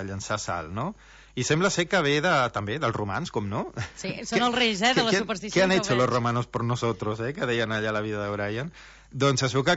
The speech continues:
Speaker 1: quan van conquerir Cartago van llançar sal al terra perquè no hi tornés a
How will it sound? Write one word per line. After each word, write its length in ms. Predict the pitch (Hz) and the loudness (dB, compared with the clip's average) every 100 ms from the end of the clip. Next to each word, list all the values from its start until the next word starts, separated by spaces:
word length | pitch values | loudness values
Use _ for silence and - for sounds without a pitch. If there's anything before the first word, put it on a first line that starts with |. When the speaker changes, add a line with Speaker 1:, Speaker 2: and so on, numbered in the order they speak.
| 156 | 4
Speaker 1:
quan 460 | 151 139 127 120 | 4 4 2 0
van 160 | 120 123 | 0 0
conquerir 880 | 127 147 143 139 135 139 139 139 127 | -2 -2 0 0 2 0 2 0 0
Cartago 540 | 135 123 175 170 180 180 | 0 2 2 2 2 2
van 200 | 123 123 | 2 2
llançar 380 | 147 139 - 120 | 0 0 -2 -2
sal 460 | - 139 131 175 - | 0 2 2 0 -2
al 420 | 107 107 104 104 | 0 2 2 -2
terra 380 | 101 151 160 143 | 0 2 4 2
perquè 300 | 143 135 - 120 | 0 -2 0 -2
no 60 | |
hi 20 | 127 | 0
tornés 360 | 147 120 131 | -2 0 0
a 100 | 156 | 2